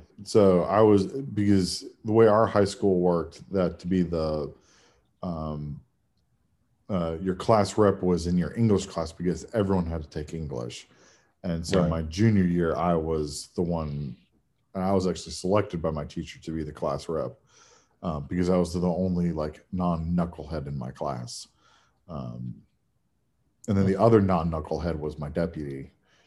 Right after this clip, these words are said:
Speaker 1: um, was the deputy rep. Um, it was funny. So she, my teacher, I can't remember her name, but she was scary. Um, uh, she was like, "Listen, normally we just put this to a vote and let everyone kind of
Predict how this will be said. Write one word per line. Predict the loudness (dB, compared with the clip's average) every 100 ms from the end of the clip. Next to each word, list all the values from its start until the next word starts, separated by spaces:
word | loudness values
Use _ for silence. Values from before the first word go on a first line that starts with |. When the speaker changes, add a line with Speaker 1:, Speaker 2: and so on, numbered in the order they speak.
| _ _
Speaker 1:
um, | -10 -8 -8 -8 -10 -12 -14 _ _ _ _ _
was | -16 -16
the | -4
deputy | -4 -4 -8 -8
rep. | -10 -12 -16 -20 _ _ _ _ _
Um, | -14 -12 -12 -14 -14 -16 _ _ _ _ _ -2
it |
was | -2 2
funny. | 4 4
So | 2 -4
she, | -6 -8
my | -6 -4 -6 -16 _ _
teacher, | -2 -2 -2 -6 -10 _ -18
I |
can't | -8 -8
remember | -6 -10 -10 -10
her | -8
name, | -10 -10
but | -14
she | -12 -10
was | -10 -12 -16 -18 -20
scary. | -8 -8 -6 -12 -18 _ -20 -20 _ _
Um, | -6 -6 -6 -8 -10 -10 -12 -16 _ _ _ _ _ -12
uh, | -10 -10
she | -4 2
was | 2
like, | 2 -2 -2
"Listen, | 0 2 0 -2 -4 -10 -16 _ -2
normally | 2 2 4 4
we | 4 2
just | 0 -2 -4
put | -2
this | -2 0
to | -2
a | -2
vote | 0 0 0
and | -4
let | -6 -4
everyone | -6 -6 -8 -8
kind | -8
of | -8